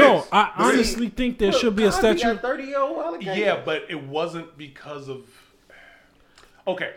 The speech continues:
Speaker 4: That's why I said drugs, 'cause Quaaludes.
Speaker 1: Right. So my understanding about what happened with that, and I, I didn't really look into it 'cause it
Speaker 4: It is what it is
Speaker 1: Yeah.
Speaker 4: type shit.
Speaker 1: Um, but my understanding was, is that in a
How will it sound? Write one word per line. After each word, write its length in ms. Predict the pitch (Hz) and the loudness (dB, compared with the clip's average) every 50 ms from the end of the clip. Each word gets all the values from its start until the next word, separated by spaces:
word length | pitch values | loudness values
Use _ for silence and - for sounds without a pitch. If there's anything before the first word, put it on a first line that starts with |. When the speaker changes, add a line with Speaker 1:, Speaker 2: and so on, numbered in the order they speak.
| - | -4
Speaker 4:
That's 180 | 143 170 196 202 | -4 -4 -2 -2
why 140 | 196 170 151 | -2 -4 -4
I 20 | |
said 240 | - 160 139 - - | -6 -8 -10 -10 -10
drugs, 480 | 104 113 131 147 135 - - - - - - - | -10 -10 -8 -8 -8 -8 -10 -12 -16 -18 -18 -18
'cause 100 | 117 113 | -18 -18
Quaaludes. 220 | - - 151 151 156 | -16 -14 -10 -8 -6
Speaker 1:
Right. 140 | - 123 120 113 101 - - - _ _ _ _ - _ _ | -6 -6 -8 -10 -14 -14 -18 -20 _ _ _ _ -20 _ _
So 640 | - - - 190 180 175 165 160 160 160 156 156 - - | -18 -8 -2 0 0 0 0 -2 -4 -6 -6 -8 -8 -6
my 140 | 156 160 185 | -4 -2 -2
understanding 500 | 208 220 - - 208 190 185 180 170 160 | -2 -4 -8 -8 -8 -8 -6 -8 -8 -8
about 240 | 160 165 156 147 | -6 -6 -4 -4
what 120 | 160 156 - | -4 -6 -8
happened 280 | 143 147 143 - 160 | -8 -10 -10 -10 -14
with 140 | 165 170 - | -14 -14 -12
that, 260 | 135 127 127 123 - - | -10 -10 -10 -10 -12 -12
and 100 | 139 131 | -8 -8
I, 140 | 135 143 - | -8 -6 -6
I 60 | 147 151 | -6 -8
didn't 180 | 165 160 165 | -8 -8 -8
really 160 | 165 160 151 | -8 -10 -8
look 200 | 147 151 147 - | -8 -8 -10 -10
into 320 | 143 139 139 139 143 139 147 | -12 -14 -14 -14 -14 -14 -16
it 100 | - - | -14 -14
'cause 340 | 135 131 131 123 113 - - _ _ _ _ | -12 -12 -12 -12 -14 -20 -20 _ _ _ _
it 160 | 143 135 - - _ _ _ _ _ _ _ _ _ | -16 -16 -16 -16 _ _ _ _ _ _ _ _ _
Speaker 4:
It 160 | 117 120 110 | -16 -16 -14
is 180 | 107 104 101 92 | -14 -14 -16 -16
what 140 | 95 92 90 | -18 -20 -20
it 100 | 90 90 | -18 -18
is 200 | 95 95 90 87 101 | -18 -18 -16 -16 -16
Speaker 1:
Yeah. 120 | 95 - | -16 -16
Speaker 4:
type 200 | 90 90 87 85 - _ | -16 -18 -20 -20 -20 _
shit. 180 | 87 85 80 - _ _ _ | -20 -20 -20 -20 _ _ _
Speaker 1:
Um, 180 | 170 156 151 151 | -4 -4 -4 -4
but 140 | 165 156 151 | -6 -6 -4
my 100 | 147 151 | -4 -4
understanding 600 | 185 196 190 - - 202 196 196 185 165 151 131 | -4 -6 -10 -10 -10 -8 -8 -8 -8 -10 -10 -12
was, 400 | 113 107 98 98 98 101 - - _ - | -12 -14 -14 -16 -18 -20 -20 -20 _ -14
is 160 | 156 135 127 | -14 -10 -8
that 200 | 156 151 151 - | -8 -8 -8 -8
in 120 | 190 160 | -10 -8
a 160 | 147 143 131 | -8 -10 -12